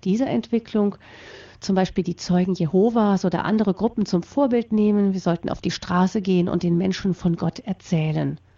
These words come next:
Tun wir aber nicht, mal abgesehen von einigen wenigen Ausnahmen. Im Gegenteil, es fällt uns oft sogar schwer, in Gesprächen mit Bekannten oder am Arbeitsplatz von unserem Glauben zu sprechen.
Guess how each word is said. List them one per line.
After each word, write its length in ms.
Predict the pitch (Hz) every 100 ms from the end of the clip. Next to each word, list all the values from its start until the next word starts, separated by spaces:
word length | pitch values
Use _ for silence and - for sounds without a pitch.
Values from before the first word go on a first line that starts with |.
| _ _ _ -
Tun 200 | 220 175
wir 120 | 160
aber 140 | 165
nicht, 320 | 156 160 - - - - - _
mal 320 | - 180 175 180
abgesehen 480 | 185 185 185 175
von 240 | 170 - 180
einigen 560 | 180 185 190 190 185 -
wenigen 520 | 180 180 185 214 -
Ausnahmen. 640 | - 170 - 175 156 165 180 - - - - - - -
Im 140 | 220
Gegenteil, 540 | 214 254 330 - 285 294
es 140 | 240
fällt 280 | - 240 240
uns 220 | 247 233
oft 240 | - 240 -
sogar 340 | 240 226 220
schwer, 720 | - - - 226 339 208 -
in 140 | 170 175
Gesprächen 680 | 190 - - 190 208 -
mit 160 | 185 180
Bekannten 600 | - - 202 220 - 214
oder 400 | - 185 185 185 -
am 160 | 180 -
Arbeitsplatz 800 | 233 220 208 - 202 196 - - - - -
von 300 | - 233 226
unserem 400 | - 202 202 202
Glauben 480 | 190 175 165 170 175
zu 160 | -
sprechen. 680 | 214 - - 170 151 - 139